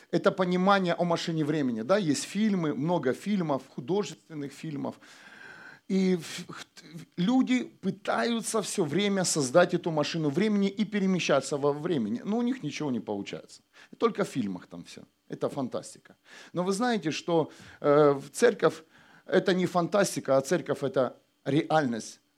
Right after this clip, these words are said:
небес здесь на земле. И вы знаете, когда мне Бог сказал, что моя церковь – это машина времени,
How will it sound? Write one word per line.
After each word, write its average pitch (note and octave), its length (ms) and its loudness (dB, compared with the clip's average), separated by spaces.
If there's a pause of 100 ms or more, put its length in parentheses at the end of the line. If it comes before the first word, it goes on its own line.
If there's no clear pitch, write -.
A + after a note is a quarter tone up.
(280)
небес D3+ 640 0
здесь B2 380 -2
на A#2 120 -4
земле. C#3 460 -6 (800)
И B2 40 -6
вы E3 80 2
знаете, G#3 300 0
когда F#3+ 300 2
мне G#3+ 140 4
Бог G3+ 220 4
сказал, G#3 260 4
что G3+ 420 0
моя G3+ 400 0
церковь – G#3 420 2
это F#3+ 220 0
машина F3+ 420 0
времени, F3 540 -2